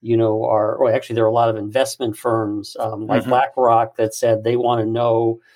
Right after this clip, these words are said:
Speaker 1: what the sustainability
Speaker 2: Sure.
Speaker 1: efforts and programs are of the people they're investing in.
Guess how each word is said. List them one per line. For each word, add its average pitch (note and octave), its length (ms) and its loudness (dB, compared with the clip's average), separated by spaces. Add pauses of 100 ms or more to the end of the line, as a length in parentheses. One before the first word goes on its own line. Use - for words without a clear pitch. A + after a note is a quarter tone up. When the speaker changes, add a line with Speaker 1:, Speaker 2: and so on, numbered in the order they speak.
(300)
Speaker 1:
what A#2 360 0
the A2 80 -12
sustainability A#2+ 960 0
Speaker 2:
Sure. - 20 -14 (140)
Speaker 1:
efforts C3 360 -2
and A#2 120 -2
programs A#2+ 580 2
are A#2 380 2
of A2 220 -2
the A#2 80 -10
people A#2 440 -6
they're B2 200 0
investing D3 680 -2
in. - 200 -18